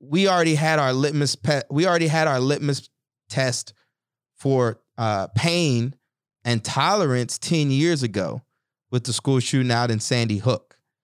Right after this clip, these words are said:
Because I can't think of anything more intolerable than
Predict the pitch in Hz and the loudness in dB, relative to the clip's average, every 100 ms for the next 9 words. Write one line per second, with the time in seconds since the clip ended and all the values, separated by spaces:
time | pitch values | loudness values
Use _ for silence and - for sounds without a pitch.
0 | _ _ _ _ 120 160 147 190 - 233 | _ _ _ _ -2 0 2 0 0 -2
1 | 175 - 190 165 127 - 175 202 208 - | -2 -2 -2 0 -2 -2 -2 0 0 0
2 | 175 170 165 151 147 147 143 127 120 113 | 0 0 0 0 2 2 0 0 -2 -2
3 | - 170 175 135 110 98 87 - _ _ | -2 2 2 2 0 -4 -4 -10 _ _
4 | _ _ _ _ _ 120 139 135 131 | _ _ _ _ _ -2 0 0 -2